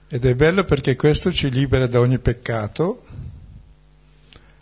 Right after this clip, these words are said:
perché la nostra realtà è che siamo l'amore che Dio ha per noi tutti, giusti o peccatori, dove coi peccatori è facile, perché chiedono perdono, coi giusti è tremendo perché vogliono pagarti l'amore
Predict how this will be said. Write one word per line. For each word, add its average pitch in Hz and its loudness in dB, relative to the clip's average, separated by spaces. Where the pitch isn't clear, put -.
perché 135 -2
la 139 0
nostra 135 0
realtà 131 0
è 160 -2
che 160 -6
siamo 131 0
l'amore 131 -2
che 120 -8
Dio 123 -4
ha 117 -2
per 113 -10
noi 120 -8
tutti, - -18
giusti - -6
o 143 -6
peccatori, 117 -6
dove 139 0
coi 143 -4
peccatori 175 -2
è 151 2
facile, 117 -4
perché - -8
chiedono 131 0
perdono, 120 -2
coi 139 -4
giusti 165 -6
è 190 -2
tremendo 135 -2
perché 143 -6
vogliono 131 0
pagarti 123 -2
l'amore 135 -2